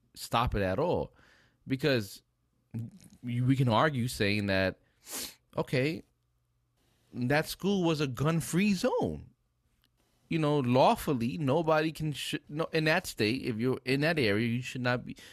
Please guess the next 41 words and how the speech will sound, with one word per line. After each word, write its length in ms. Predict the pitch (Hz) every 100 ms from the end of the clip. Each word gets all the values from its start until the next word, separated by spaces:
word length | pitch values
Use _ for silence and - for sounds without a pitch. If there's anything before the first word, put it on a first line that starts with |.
| -
you 100 | 143
cannot 300 | 170 165 147
carry. 340 | 180 311 320
You're 180 | 110 120
a 40 | 123
felon. 420 | 190 294 92 92
You 80 | 107
know, 280 | 107 107 - - _ 107
they 100 | 107
find 320 | - 117 120
that 60 |
you're 100 | 120
carrying 400 | 113 117 110 117 113
in 40 |
the 60 | 110
school 320 | - - 104
area, 340 | 98 92 107 120
you, 220 | - 85
that's 180 | 78 87
a 60 |
problem. 540 | - - 320 247 73 - _ _ _ _
You 120 | 107
know, 80 | 110
like 200 | 110 98
in 200 | 107 101
the 120 | 98
state 280 | 92 - 101
I'm 240 | 95 104 101
in, 240 | 131 170 _ _ _ _ _ _ -
if 220 | 98 92
you 260 | 101 104 92
are 280 | 101 95 90
carrying 800 | - 85 87 90 95 107 120
within 380 | 110 - 92 92
a 20 |
certain, 460 | 85 87 78 92 - -
um, 680 | 90 82 - - - - - - - - - _
yardage 640 | 98 95 90 95 101 120 -
of 120 | 101
a 40 |
school, 640 | 120 - 87 90 117 -